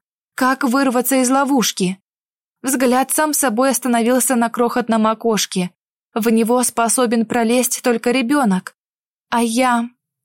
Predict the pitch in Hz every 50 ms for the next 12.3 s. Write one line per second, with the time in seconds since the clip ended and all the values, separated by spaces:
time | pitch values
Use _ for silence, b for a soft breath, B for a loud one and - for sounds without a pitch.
0 | _ _ 311 302 247 277 269 214 262 240 - - 262 240 240 240 - 247 233 226
1 | - 254 226 247 247 226 - 302 277 254 196 185 180 185 - _ _ _ _ _
2 | _ _ _ - 226 208 220 226 233 240 247 240 - 277 262 240 226 226 226 208
3 | 226 220 - - 233 226 240 254 254 247 - 233 - - 233 240 - - - 302
4 | 285 254 220 220 214 202 208 208 208 185 185 208 202 190 - 220 - - 226 220
5 | - 226 214 208 202 - 202 - - 202 196 196 - _ _ _ _ _ _ _
6 | _ _ - 226 214 220 208 208 240 269 311 311 - - - 277 285 285 277 277
7 | - _ _ _ _ _ _ _ _ - 285 285 277 254 269 240 - - 254 240
8 | 233 - 262 247 254 240 240 - - - 247 240 226 208 - - 214 226 226 220
9 | - - - 226 226 - - 262 247 220 196 190 175 180 196 - _ _ _ _
10 | _ _ _ _ - 254 226 285 302 277 - 294 - - 269 269 - 254 254 254
11 | 254 277 277 - - 294 262 233 - 247 240 233 - 226 240 240 240 247 302 320
12 | 269 - - 233 226 214